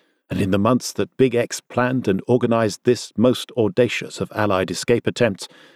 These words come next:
it was her letters from England that had strengthened his resolve. The mass escape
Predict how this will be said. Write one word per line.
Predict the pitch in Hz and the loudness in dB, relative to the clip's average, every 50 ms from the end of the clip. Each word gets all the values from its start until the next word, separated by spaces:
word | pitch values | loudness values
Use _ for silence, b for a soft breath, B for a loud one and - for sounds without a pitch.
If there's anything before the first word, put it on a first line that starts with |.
| b b b | b b b
it | 101 95 - | -4 -2 0
was | 104 104 - | 0 0 0
her | - 117 120 120 113 | 0 0 2 2 2
letters | 113 107 - 110 101 - | 0 0 0 -2 -2 -2
from | - - 95 95 - | -2 -4 -4 -2 -2
England | - 107 87 87 87 85 80 - - | -2 -2 -2 -2 -2 -4 -4 -4 -2
that | - 101 - | -2 -2 0
had | 104 87 - | -2 -6 -8
strengthened | - - - - 117 98 - - 85 - - | -10 -6 -2 -2 -2 -2 -4 -10 -14 -14 -8
his | - 98 92 - - | -6 -4 -4 -2 -2
resolve. | 104 98 92 104 104 85 78 - - _ _ _ _ _ _ _ _ _ _ _ _ _ _ _ _ _ _ _ _ _ _ _ _ _ _ _ _ _ _ _ _ _ _ _ _ _ _ _ _ _ _ _ _ _ _ _ _ _ _ _ _ _ _ _ _ _ _ | -2 0 2 2 2 0 -2 -6 -14 _ _ _ _ _ _ _ _ _ _ _ _ _ _ _ _ _ _ _ _ _ _ _ _ _ _ _ _ _ _ _ _ _ _ _ _ _ _ _ _ _ _ _ _ _ _ _ _ _ _ _ _ _ _ _ _ _ _
The | - 131 139 | 2 2 4
mass | 139 165 127 - - | 4 2 0 0 -4
escape | 117 - - - 131 101 - _ | -6 -4 0 0 0 0 0 _